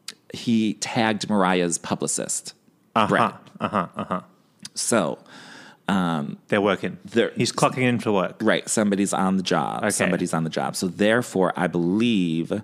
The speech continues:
Speaker 1: Mariah may have done something for Paper Magazine, 'cause otherwise, why are you taking photos, uh, with a furry swing?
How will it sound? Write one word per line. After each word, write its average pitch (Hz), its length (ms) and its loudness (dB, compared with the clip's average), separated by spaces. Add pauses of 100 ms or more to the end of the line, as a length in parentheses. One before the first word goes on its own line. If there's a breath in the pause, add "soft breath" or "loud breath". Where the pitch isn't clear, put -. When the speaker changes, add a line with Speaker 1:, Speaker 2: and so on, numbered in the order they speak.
(580 loud breath)
Speaker 1:
Mariah 90 460 2 (180)
may 98 280 0
have 92 180 -4
done 87 200 0
something 85 300 -4
for 80 120 -6
Paper 78 280 -4
Magazine, 76 360 -4
'cause 95 180 -6
otherwise, 120 400 2
why 98 160 4
are 101 60 4
you 101 140 0
taking 95 300 -4
photos, 82 540 0 (1000 loud breath)
uh, 95 60 0
with 101 240 2
a 98 60 0
furry 82 260 0
swing? 71 580 -2